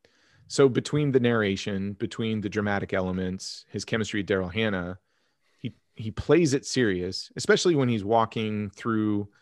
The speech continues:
the club that he's hiding out in, and you've got the narration. Again, I think he's a good actor,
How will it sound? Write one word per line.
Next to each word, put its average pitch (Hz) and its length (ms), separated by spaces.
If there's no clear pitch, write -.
the 101 300
club 107 400
that 104 100
he's 92 140
hiding 98 260
out 101 180
in, 101 360
and 98 100
you've 92 80
got 101 180
the 110 60
narration. 98 840
Again, 98 560
I 98 60
think 127 260
he's 107 160
a 98 80
good 98 340
actor, 95 600